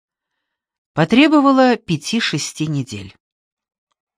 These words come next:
Эйнштейн послал её в Annalen der Physik, однако ещё несколько недель спустя понял, что статья требует добавления.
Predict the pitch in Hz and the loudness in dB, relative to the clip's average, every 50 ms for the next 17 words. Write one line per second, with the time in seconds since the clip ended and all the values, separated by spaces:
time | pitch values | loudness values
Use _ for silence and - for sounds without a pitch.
0 | _ _ _ _ _ - 190 185 185 175 - - - - 202 202 190 180 - - | _ _ _ _ _ -4 0 0 0 0 0 -2 -4 -2 -2 -2 -2 -2 -2 -2
1 | 170 165 - - - 175 170 170 165 160 165 160 156 151 151 147 135 - - - | -4 -4 -4 -4 -2 -2 -2 -2 -2 -2 -2 0 0 0 -2 -4 -6 -12 -18 -20
2 | _ _ _ _ _ _ _ _ _ _ - 156 143 139 147 143 147 175 196 208 | _ _ _ _ _ _ _ _ _ _ 2 2 2 4 2 2 0 0 0 0
3 | 233 247 254 247 _ _ _ _ _ _ _ - 156 151 180 185 185 185 180 175 | 0 0 0 -2 _ _ _ _ _ _ _ -10 -6 -2 -2 0 0 0 -2 -4
4 | - _ _ _ - - - - 220 190 156 - 131 113 - - - - _ _ | -8 _ _ _ -20 -14 -8 -6 -4 -4 -4 -6 -8 -10 -10 -12 -20 -20 _ _
5 | _ _ _ _ _ _ - - - _ _ _ _ _ - - 151 170 226 269 | _ _ _ _ _ _ -20 -20 -20 _ _ _ _ _ -8 -6 -2 0 0 0
6 | 269 262 247 226 - - 233 214 208 220 233 214 - - 196 180 - 170 160 156 | 0 0 -2 -2 -2 -2 -2 0 0 0 -2 -2 -4 -6 -6 -6 -4 -2 -2 -2
7 | 147 - - 170 170 175 175 160 156 156 160 147 139 - - - - 139 131 - | -2 -4 -2 -2 0 0 0 -2 -2 -2 -2 -2 -4 -6 -10 -10 -10 -10 -10 -10
8 | - - 208 214 214 _ - 160 143 131 117 113 107 101 110 - _ _ _ _ | -6 -6 -6 -6 -6 _ -4 -2 -2 -2 -2 -4 -6 -8 -10 -12 _ _ _ _
9 | _ _ _ _ - - - - 175 - - - 135 131 127 - - 170 214 247 | _ _ _ _ -14 -12 -8 -8 -8 -8 -6 -6 -8 -8 -6 -6 -4 -2 -2 -2
10 | 247 - 156 139 143 147 147 170 170 165 156 156 147 147 139 123 107 110 104 95 | -2 -2 -2 -2 -2 -4 -4 -4 -6 -6 -4 -6 -6 -4 -4 -4 -4 -6 -8 -10
11 | 95 85 80 101 - _ | -12 -14 -16 -20 -20 _